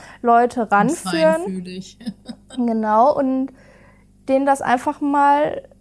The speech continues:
Speaker 1: ja, zeigen, was das
Speaker 2: Mhm.
Speaker 1: bedeutet und dass eben nicht alles Neue und alles Fremde erstmal ein Problem darstellt, sondern eben auch,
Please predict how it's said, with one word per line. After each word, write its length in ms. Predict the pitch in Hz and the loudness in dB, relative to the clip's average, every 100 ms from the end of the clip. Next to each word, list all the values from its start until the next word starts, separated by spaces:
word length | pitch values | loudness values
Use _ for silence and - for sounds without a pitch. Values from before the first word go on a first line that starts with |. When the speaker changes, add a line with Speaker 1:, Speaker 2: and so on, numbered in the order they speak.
| - | -6
Speaker 1:
ja, 280 | 302 233 - _ | 0 0 -2 _
zeigen, 720 | - - 247 269 294 240 226 214 | -10 0 2 4 2 0 -4 0
was 240 | 220 - | -2 -2
das 200 | 226 185 | -6 -4
Speaker 2:
Mhm. 40 | |
Speaker 1:
bedeutet 760 | 180 180 208 208 226 269 294 - | -4 -2 0 0 0 -2 -6 -2
und 300 | 262 254 254 _ _ _ _ - | 0 0 -2 _ _ _ _ -2
dass 440 | 233 233 - - | 0 0 -4 -8
eben 260 | 240 233 220 | -6 -2 -2
nicht 200 | 247 - - | -2 -6 -2
alles 460 | 226 247 269 - 240 | 0 2 0 -4 -4
Neue 500 | 226 226 277 294 277 | 0 2 2 4 2
und 160 | 240 | 0
alles 340 | - 240 240 - | 0 -2 -4 -10
Fremde 580 | - 226 247 269 262 262 - - | -2 0 2 2 0 -2 -10 -10
erstmal 600 | - 226 233 247 233 220 | 0 0 0 -2 2 2
ein 160 | 220 214 | 2 -4
Problem 500 | - 202 214 311 339 | -6 -4 -2 -2 0
darstellt, 680 | 226 214 - 233 - 247 247 | -2 -2 -6 -4 -2 -2 -6
sondern 360 | 220 233 226 - | -6 -6 -6 -4
eben 260 | 220 240 - | -4 -4 -4
auch, 340 | - 220 233 | 0 2 0